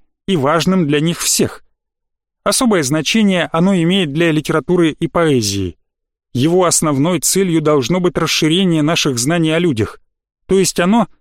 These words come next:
должно дать нам возможность стать более добрыми, цельными и чистыми натурами. Вместе с познаниями о природе человека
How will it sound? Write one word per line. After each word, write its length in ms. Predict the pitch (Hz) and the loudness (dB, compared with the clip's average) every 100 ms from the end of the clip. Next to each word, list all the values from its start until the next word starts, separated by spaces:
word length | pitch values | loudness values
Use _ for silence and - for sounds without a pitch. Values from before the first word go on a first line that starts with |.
| _ | _
должно 540 | 139 170 196 147 202 147 | -2 2 2 2 2 2
дать 220 | 170 - | 0 0
нам 180 | 165 147 | 0 0
возможность 640 | 151 131 220 196 156 - | 0 0 -2 0 -2 -2
стать 320 | - - 185 | -6 -2 -2
более 340 | 135 170 180 151 | 0 0 0 0
добрыми, 520 | 160 226 127 110 92 _ _ - | 0 0 2 0 -2 _ _ -8
цельными 640 | - 214 208 156 147 139 - | -2 0 2 2 0 -2 -4
и 120 | 170 | -4
чистыми 480 | - 202 - 180 170 | -2 -2 -2 -2 0
натурами. 560 | 180 - 120 101 87 _ _ _ _ _ _ _ _ _ _ _ _ - | 0 0 -2 -2 -4 _ _ _ _ _ _ _ _ _ _ _ _ -4
Вместе 500 | 120 120 214 - 180 | 0 2 0 0 -2
с 80 | |
познаниями 800 | - 135 113 156 185 160 156 151 - | -2 -2 0 0 0 0 0 -2 -4
о 120 | 131 | -4
природе 480 | 139 135 147 175 135 | 0 2 2 0 -2
человека 640 | - 131 147 202 175 147 | 0 0 0 0 -2 -2